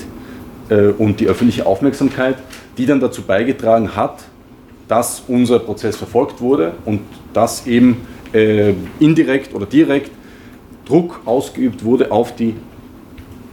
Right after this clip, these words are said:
türkische, türkische Gerichtsbarkeit in dem Fall, äh, oder eben auch auf andere Behörden. Das wissen wir nicht, das wäre dann im Hintergrund gelaufen.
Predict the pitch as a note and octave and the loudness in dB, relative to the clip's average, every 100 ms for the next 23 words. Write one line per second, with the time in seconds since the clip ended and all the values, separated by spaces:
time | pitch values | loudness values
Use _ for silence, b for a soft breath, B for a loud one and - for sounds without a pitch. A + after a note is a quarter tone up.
0 | - - - - - A2 - - G#2 G2 | -20 -20 -20 -8 -4 -4 -4 0 0 0
1 | - A2 G#2 G2 F#2 A#2 A#2 - B2 B2+ | -6 -6 -6 -6 -2 -2 -2 -4 0 0
2 | B2 B2+ B2 A#2 A#2+ - B B B - | 2 0 2 0 0 -4 B B B -4
3 | G#2+ A2 A2 A2+ G#2+ G#2+ G2 G2 F#2+ F#2+ | 0 2 2 2 2 2 0 -2 -4 -4
4 | G#2+ F#2 F2+ F#2+ G2+ F#2 A#2 - A#2 B2 | -2 -2 0 2 2 0 0 4 4 4
5 | - G2 - - - G2 G2+ G2 F#2 A2 | 0 -10 -12 -16 -8 0 2 2 2 2
6 | C3+ C#3+ C3+ B2 A#2+ G#2+ A#2 | 2 2 2 4 4 2 0